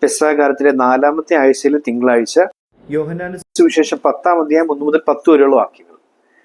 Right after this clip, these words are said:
നമ്മളിവിടെ നല്ല ഇടയൻ തന്നെ തന്നെ കുറെ കൂടി വ്യക്തമായി പരിചയപ്പെടുത്തുകയാണ് തൻ്റെ ആടുകൾക്ക്, അല്ലെങ്കിൽ ആ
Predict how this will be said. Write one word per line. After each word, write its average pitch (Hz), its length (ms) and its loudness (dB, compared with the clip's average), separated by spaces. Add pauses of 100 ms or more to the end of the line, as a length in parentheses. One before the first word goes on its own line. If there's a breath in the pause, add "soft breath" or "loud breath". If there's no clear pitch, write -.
(220)
നമ്മളിവിടെ 196 360 2 (520)
നല്ല 185 220 0 (160)
ഇടയൻ 175 300 0 (600)
തന്നെ 170 280 0
തന്നെ 180 260 2 (360)
കുറെ 160 240 4
കൂടി 170 140 2 (120)
വ്യക്തമായി 185 720 0
പരിചയപ്പെടുത്തുകയാണ് 165 1000 2 (300)
തൻ്റെ 147 260 2
ആടുകൾക്ക്, 147 500 0 (520 soft breath)
അല്ലെങ്കിൽ 147 260 2 (200)
ആ 131 40 2